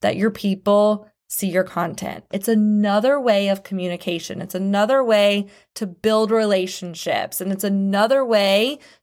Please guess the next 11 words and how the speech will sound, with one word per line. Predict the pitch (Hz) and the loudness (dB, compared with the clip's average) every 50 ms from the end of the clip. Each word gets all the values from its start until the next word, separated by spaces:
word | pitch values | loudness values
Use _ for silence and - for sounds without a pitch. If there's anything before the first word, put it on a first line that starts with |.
| _ _ | _ _
to | - - 220 214 196 | -8 -4 -4 -4 -4
help | 196 - - - 202 190 214 269 294 - - - - _ _ _ | -6 -8 -4 0 2 2 2 2 0 -4 -8 -20 -20 _ _ _
your | - 180 190 185 185 185 | -8 -4 0 0 0 0
potential | 185 - 214 202 - - 185 180 180 180 - 190 185 185 180 175 - - _ | -2 -4 -6 -6 -6 -6 -6 -6 -6 -4 0 0 2 2 2 0 -4 -6 _
local | - 180 180 175 - 165 | -4 -4 -2 -2 -4 -10
clients. | 165 - - 160 - - 90 - - - - _ - - - - - - - - _ | -8 -6 -4 -4 -4 -6 -8 -10 -14 -16 -14 _ -4 -2 -2 -4 -6 -16 -20 -20 _
So | - - 330 294 226 - - - - | -4 0 2 2 2 0 -4 -6 -4
inside | 277 311 370 440 523 539 494 - - - 240 208 196 196 196 190 196 196 196 208 196 202 - - | -2 -2 -2 -2 -4 -4 -4 -2 0 2 2 4 4 4 4 2 2 0 0 -2 -4 -8 -12 -8
the | 190 202 202 | -6 -4 -2
Localpreneur | 196 196 190 190 196 220 233 220 - 240 226 208 196 196 196 196 | 0 0 0 0 0 -2 -2 -2 -4 -4 -2 -2 0 0 -2 -2
Bootcamp, | 180 170 - - - - - - - - | -4 -6 -8 -8 -10 -10 -10 -10 -10 -12